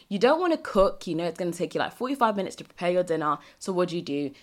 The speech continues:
You get a takeaway. It's quicker, ten minutes, it's there. Again, that instant gratification, especially if you're using that all the time, it's gonna cause you to spend more money than you don't want to. And also, it'll have an adverse effect on your health because you're not eating very healthy food.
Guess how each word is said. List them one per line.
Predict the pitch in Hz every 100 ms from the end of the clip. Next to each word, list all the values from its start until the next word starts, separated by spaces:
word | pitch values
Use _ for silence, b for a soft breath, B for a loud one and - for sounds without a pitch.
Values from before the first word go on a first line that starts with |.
| B
You | -
get | - - -
a |
takeaway. | 143 131 127 127 123 -
It's | -
quicker, | - 180 175 160 143 -
ten | - 233 226
minutes, | 185 180 - -
it's | 156 -
there. | - 110 - B B B B
Again, | - - 226 190 135 - _ _ _ _
that | 151 196 -
instant | 269 269 269
gratification, | 240 180 175 156 - 190 196 175
especially | - 254 285 294
if |
you're | 240 196
using | 180 180 185 190
that | 170 -
all | 175 170
the | 165
time, | 160 202 185 95 - B B -
it's | 226
gonna | 302 339
cause | 339 302
you | 269
to | 247
spend | 208 - 202 240
more | 196
money | 170 151 151
than | 151
you | 147
don't | 143 151 123
want | 170 170 -
to. | 113
And | 156
also, | - 285 330 - 131
it'll | 104 147 160
have | 185 208
an | 175
adverse | 151 147 151 -
effect | - - -
on | 139
your | 135
health | 151 - 175
because | 160 151 156
you're | 147
not | 151 160 -
eating | 165 160
very | 143 139
healthy | 147 135 143
food. | 147 110 92